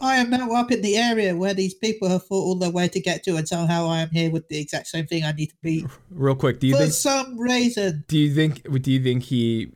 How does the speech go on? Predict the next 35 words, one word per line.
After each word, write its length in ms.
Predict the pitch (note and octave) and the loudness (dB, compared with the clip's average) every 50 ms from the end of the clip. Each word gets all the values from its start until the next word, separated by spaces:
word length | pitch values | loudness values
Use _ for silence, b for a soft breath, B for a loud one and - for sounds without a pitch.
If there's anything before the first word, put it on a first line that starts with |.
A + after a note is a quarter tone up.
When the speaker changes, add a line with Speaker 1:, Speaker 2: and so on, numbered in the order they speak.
| F#2+ F2+ | -10 -4
Speaker 2:
they, 180 | B2+ A2+ A2 | -2 0 0
they, 360 | G#2+ A#2 A#2 A#2 A#2 G#2+ A2 - | 0 -2 -4 -2 -2 -2 -2 -2
they'll 220 | - A#2 A#2 A2 A2 | -4 -2 -2 -2 0
make 200 | A2 A2 G#2+ - | 0 -2 -2 -2
up 80 | G#2 | -6
some 200 | G2+ - A2 G#2+ | -6 -4 -4 -4
bullshit 340 | G2 G#2 G#2 G#2 - - - | -2 -2 -4 -4 -4 -6 -4
reason 420 | - G2 G2+ G#2 G#2 A2 G#2 G#2 G#2 | -4 -2 -2 -2 -2 -2 -2 -2 -2
because 380 | G#2+ G#2 - A#2 G#2 G2+ G2+ | -4 -4 -4 -4 -4 -4 -4
he 140 | - A2+ G#2 | -4 -4 -2
had 120 | G#2+ G#2+ | -2 -2
a 40 | G2+ | -2
connection 380 | G2+ - G2+ G2 F#2+ - - G2 | -4 -4 -6 -6 -6 -6 -8 -6
to 40 | F#2+ | -6
Nid-, 260 | F#2+ F#2 F#2 F2+ F#2 | -4 -6 -6 -8 -8
'cause 200 | - B2+ A#2+ - | -8 -8 -6 -4
since 240 | B2+ A#2+ A2+ - - | -4 -4 -4 -4 -4
Nidhogg's 440 | A#2 A2 A2 G#2+ A2+ A2 G#2+ G#2 | -4 -2 -2 -2 -2 -2 -4 -4
soul 460 | - - - G2+ G2 G2+ G2 G#2 A2 b b b b b b b b b b b _ _ _ _ _ - - - | -6 -6 -4 -2 -2 0 -2 -2 -4 b b b b b b b b b b b _ _ _ _ _ -20 -12 -10
i-, 100 | - A#2 - _ - - | -10 -10 -10 _ -6 -2
imparted 640 | C#3 B2 A#2+ B2 - - - C3+ A#2 B2+ B2 A#2+ | -2 0 -2 -2 -6 -6 -2 -2 0 0 -2 -2
with 160 | A#2 A#2 A2+ - | -2 -4 -4 -2
him, 320 | - A#2 G#2 G#2+ G#2+ A2+ A#2+ B2+ - | -2 -2 0 0 0 -2 -2 -4 -8
in 260 | - - - G#2+ A2 | -10 -8 -6 -4 -4
some, 200 | A2 - B2 - | -4 -6 -8 -10
fused 320 | A#2+ - - A#2+ A#2+ A#2 - | -6 -2 0 0 0 0 -2
with 140 | A#2+ A2 - | -6 -4 -2
him, 340 | A2 G#2 G#2+ A2+ B2 B2+ b b b b b - | -2 -2 0 0 -2 -2 b b b b b -4
that 200 | B2 A2+ - - | -4 -4 -4 -4
he 240 | - - A#2+ A#2 | -2 0 0 2
knew 180 | A#2+ A#2+ A#2+ A#2 | 2 2 2 2
where 80 | A2+ A2 | 2 0
the 160 | G#2 G#2+ F2+ | 0 0 0
eyes 260 | G2+ G#2+ G#2+ G#2+ A2 | 0 0 -2 -2 -2
were, 380 | G#2 G2+ F#2+ F#2 G2+ A2 B2 | -2 -2 -2 -2 -2 -2 -2